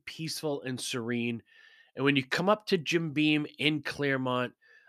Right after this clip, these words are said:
uh, it's set way back off the road. It's set on top of a hill. And the tour at Jim Beam didn't really go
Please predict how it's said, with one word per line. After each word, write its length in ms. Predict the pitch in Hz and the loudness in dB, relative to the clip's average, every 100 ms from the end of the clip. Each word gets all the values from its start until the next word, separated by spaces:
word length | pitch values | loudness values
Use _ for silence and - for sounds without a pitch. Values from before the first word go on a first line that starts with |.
| - | -8
uh, 120 | 113 | -4
it's 220 | - 135 | -4 2
set 400 | - - - 156 - | 4 6 6 4 2
way 540 | 120 113 127 160 180 | -8 -2 6 10 10
back 320 | 175 156 151 - | 8 4 0 -4
off 240 | 135 139 | -4 -2
the 100 | - | -4
road. 520 | 120 117 120 120 117 101 _ _ | 0 2 4 2 0 -6 _ _
It's 200 | 131 - | -8 0
set 300 | - 143 131 - | 2 2 0 -4
on 180 | 127 113 | -6 -6
top 340 | - - 175 | -8 -6 -2
of 160 | 180 139 | -2 -2
a 60 | 131 | -2
hill. 480 | - 127 117 113 - _ _ _ _ - | 0 0 2 0 -6 _ _ _ _ -4
And 100 | 156 | 0
the 60 | 147 | 0
tour 320 | - 277 302 | 4 6 6
at 160 | 123 | 4
Jim 240 | - 143 127 | 2 0 2
Beam 340 | 127 127 123 - _ _ _ _ - | 2 2 0 -6 _ _ _ _ 0
didn't 240 | 269 240 | 2 4
really 240 | 202 220 196 | 6 8 6
go 360 | 135 185 180 | 6 6 6